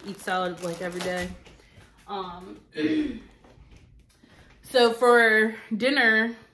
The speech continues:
tonight, so Saturday,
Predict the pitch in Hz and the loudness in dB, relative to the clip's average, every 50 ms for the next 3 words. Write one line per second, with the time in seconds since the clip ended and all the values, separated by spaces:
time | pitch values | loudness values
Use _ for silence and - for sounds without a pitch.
0 | - - - - - 240 208 208 196 202 190 180 165 143 - - - - - - | -20 -20 -12 -4 0 0 0 2 0 -2 -2 -2 -6 -8 -12 -16 -20 -20 -20 -20
1 | - - - - - - - - - - - - 208 190 - - 208 202 202 202 | -20 -20 -20 -20 -20 -20 -20 -20 -20 -14 -8 -6 -4 -4 -2 0 2 2 2 2
2 | 202 190 185 180 165 156 160 170 202 - | 2 -2 -4 -4 -6 -6 -8 -10 -12 -14